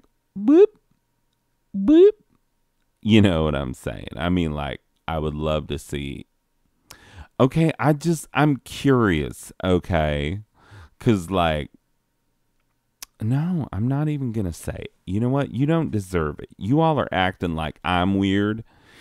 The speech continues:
and maybe it's that y'all are weird. Maybe I love Jesus more than y'all.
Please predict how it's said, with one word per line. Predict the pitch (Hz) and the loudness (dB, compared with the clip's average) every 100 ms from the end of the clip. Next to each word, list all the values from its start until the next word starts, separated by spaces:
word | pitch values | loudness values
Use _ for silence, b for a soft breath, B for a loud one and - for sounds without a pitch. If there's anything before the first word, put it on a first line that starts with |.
| B B | B B
and | - 90 | 2 4
maybe | 80 82 90 95 | 4 4 4 2
it's | - - | 0 0
that | 110 - | 0 2
y'all | 95 78 67 | 2 2 -2
are | 50 | -8
weird. | 58 50 50 - | -8 -8 -10 -4
Maybe | 82 87 87 | 0 2 2
I | 85 92 | 2 4
love | 95 104 | 4 2
Jesus | 104 107 107 110 120 - | 2 0 0 -2 -10 -4
more | 117 113 131 | -2 0 -2
than | 139 147 | -2 0
y'all. | 101 65 - 92 | 0 -2 -6 -12